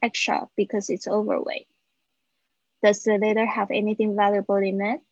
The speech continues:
Does the letter have anything valuable in it? 注意一下那个in it，可以in it，可以粘在一起。Are the contents fragile?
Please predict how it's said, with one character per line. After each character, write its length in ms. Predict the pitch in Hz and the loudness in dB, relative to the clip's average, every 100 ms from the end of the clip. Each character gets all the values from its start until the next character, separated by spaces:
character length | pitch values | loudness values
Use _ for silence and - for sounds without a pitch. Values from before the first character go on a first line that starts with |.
| _ _ _ _ _ _ _ _ _ | _ _ _ _ _ _ _ _ _
Does 240 | 208 196 - | 0 2 2
the 140 | 196 | 4
letter 360 | 190 190 202 220 | 4 6 6 4
have 300 | - 180 - | 0 -4 -2
anything 420 | 208 202 208 208 202 | -2 -2 -2 -2 0
valuable 520 | 196 190 190 196 190 | 2 2 2 2 0
in 260 | 208 185 | 0 -4
it? 220 | 190 214 - _ - | -2 -4 -6 _ -2
注 120 | 226 | 0
意 40 | |
一 40 | 220 | 2
下 140 | 220 | 0
那 140 | 214 | 0
个 60 | 202 - | -2 -2
in 500 | - 214 226 277 311 - | -2 0 2 -2 -6 0
it， 200 | - - - - - | 0 0 -6 -8 2
可 60 | |
以 240 | 196 190 - | 4 4 2
in 240 | 220 226 214 | 0 2 0
it， 400 | - - - - _ _ - | -4 -12 -20 -20 _ _ -6
可 60 | 190 | -4
以 100 | 175 | -2
粘 160 | 175 | -2
在 140 | 175 175 | -2 -2
一 60 | |
起。 300 | - - - - _ _ _ - - _ _ | -4 -6 -6 -12 _ _ _ -20 -20 _ _
Are 180 | - 202 | 2 4
the 100 | 196 | 4
contents 680 | - 233 233 233 254 277 - | 0 0 0 0 -2 -4 -4
fragile? 580 | - 220 214 240 262 330 | 0 0 2 2 2 0